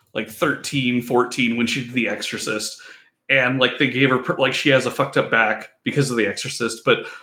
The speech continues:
also shame on them for what they did to Linda, like, making her say the shit that, like, shame on them for what they did to Linda Blair in The Exorcist. Like, the line she had to say,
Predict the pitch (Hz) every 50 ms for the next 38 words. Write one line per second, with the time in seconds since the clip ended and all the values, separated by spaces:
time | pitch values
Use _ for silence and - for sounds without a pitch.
0 | - - - - 220 - - 208 151 - - - 165 143 127 113 104 95 95 98
1 | 98 95 92 95 95 - 107 110 107 110 110 107 107 101 98 101 98 101 98 95
2 | 104 - - 127 127 - 160 151 143 143 143 151 139 147 139 139 - - 131 123
3 | 127 123 120 - - 147 143 143 139 117 - - 156 147 143 - - - - -
4 | - - - _ _ _ _ _ _ _ _ _ _ _ _ _ _ _ _ -
5 | - - - 226 190 160 120 117 107 107 95 90 85 90 - _ _ - 170 165
6 | 156 147 139 139 135 - 139 123 127 123 117 117 110 110 107 104 107 101 113 110
7 | 101 98 98 101 101 98 101 - - - - - - - - - - - 135 120
8 | 117 - 135 123 123 127 127 131 131 135 139 139 - - 151 131 139 131 131 131
9 | 135 - - 147 135 127 123 123 127 127